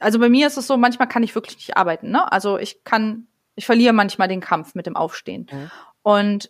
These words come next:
Speaker 1: ähm, eine Zeit lang hab ich mich dann immer krank gemeldet mit Migräne. So. Ähm, das ist dann nur halb gelogen, weil ich leide tatsächlich manchmal unter Migräne. Aber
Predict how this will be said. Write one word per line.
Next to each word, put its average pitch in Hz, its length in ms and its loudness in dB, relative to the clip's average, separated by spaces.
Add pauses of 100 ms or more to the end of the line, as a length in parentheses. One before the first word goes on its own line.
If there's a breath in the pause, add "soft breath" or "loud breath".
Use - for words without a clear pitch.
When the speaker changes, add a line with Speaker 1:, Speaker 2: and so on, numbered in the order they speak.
Speaker 1:
ähm, 185 540 0 (160)
eine 202 140 -2
Zeit - 280 0
lang 254 320 2
hab 214 200 0
ich 233 120 -6
mich 233 120 -2
dann 208 140 -2
immer 202 140 0
krank 196 260 -4
gemeldet 190 420 -4
mit 180 140 -12
Migräne. 226 580 0 (840)
So. - 180 -14 (560 loud breath)
Ähm, 185 480 -4
das 190 120 -2
ist 240 120 -4
dann 247 100 4
nur 202 140 4
halb 247 220 2
gelogen, 233 380 0
weil 185 180 4
ich - 120 -6
leide 214 220 2
tatsächlich 220 460 -2
manchmal 180 300 -4
unter 175 140 -8
Migräne. 180 520 -4 (880 loud breath)
Aber 190 460 2